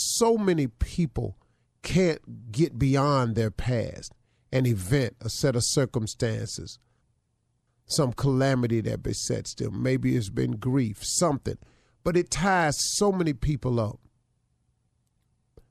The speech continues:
It's been so worth it to me. It, it, it, man, it,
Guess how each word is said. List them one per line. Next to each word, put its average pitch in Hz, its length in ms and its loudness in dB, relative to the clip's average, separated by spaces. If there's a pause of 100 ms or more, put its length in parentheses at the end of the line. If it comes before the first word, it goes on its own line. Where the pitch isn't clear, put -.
(560)
It's 185 200 4
been 151 200 4
so - 240 2
worth 120 400 2
it - 140 -4
to 104 120 -6
me. 117 300 -12 (1400)
It, 175 120 6
it, 180 260 6
it, - 520 -2 (520)
man, 113 340 0 (160)
it, - 220 -6